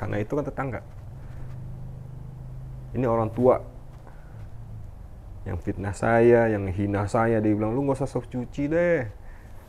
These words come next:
Dulu lu bandel, lu peminum, pemabok, penjinah, pencuri, apalagi dia." Serius saya. Terus kelemahan saya itu dulu adalah mulutnya orang tua saya.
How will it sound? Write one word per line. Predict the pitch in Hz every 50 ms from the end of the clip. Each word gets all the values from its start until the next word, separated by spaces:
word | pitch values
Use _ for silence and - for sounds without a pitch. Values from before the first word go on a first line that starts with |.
| - - - - - - - -
Dulu | - 98 101 110 120 131
lu | 139 151 156 143
bandel, | 143 135 131 139 147 160 160 156 156 147 127 110 101 98 92 - - - -
lu | 110 113 117
peminum, | 113 - 117 117 120 127 127 127 127 135 127 123 110
pemabok, | - 123 120 120 127 127 123 120 123 127 139 131 - -
penjinah, | 120 113 101 107 120 123 123 127 123 135 131 131 110 98 87 - - - - - -
pencuri, | - 110 104 - - 127 131 131 135 - 285 139 123
apalagi | - - - 90 87 120 120 120 123 117 117 113 104
dia." | 95 90 101 - - - - - - - - - - - - - - - - - - - - - - - - - - - - - - - - - - - - - - - - - - - - - - - - - - -
Serius | 147 165 175 139 -
saya. | 117 113 117 113 110 110 - - - - - - - - - - - - - - - - - - - - - - -
Terus | 123 135 135 - - - - - - - - - - - - - - - - - - - - - - - - - - - - - - - -
kelemahan | - 120 117 120 117 123 127 123
saya | 120 - 131 131
itu | 131 147
dulu | 139 135 127 131 147
adalah | 139 131 131 131 135 135
mulutnya | 135 135 131 127 123 123 123 - 123 127 131 131
orang | 123 123 120 117
tua | 117 120 110 107
saya. | 107 113 101 104 101 98